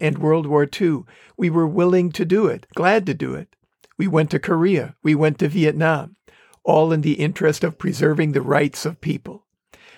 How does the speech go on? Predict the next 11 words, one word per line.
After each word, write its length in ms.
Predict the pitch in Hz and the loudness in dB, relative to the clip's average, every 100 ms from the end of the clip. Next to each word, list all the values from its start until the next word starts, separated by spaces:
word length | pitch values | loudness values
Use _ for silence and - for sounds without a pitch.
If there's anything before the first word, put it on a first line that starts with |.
| - | -4
And 120 | 151 | 0
when 160 | 156 - | 2 0
all 320 | - 170 175 | 2 4 4
those 240 | 175 160 | 2 0
conflicts 560 | - 160 156 185 156 - | 0 -2 0 -2 -2 -2
were 160 | 175 156 | 0 2
over, 360 | 156 180 208 | 2 4 2
what 260 | - 185 170 | 0 -4 -2
did 140 | 165 | -2
we 120 | 156 160 | 0 0
do? 360 | 170 190 254 | 2 0 -2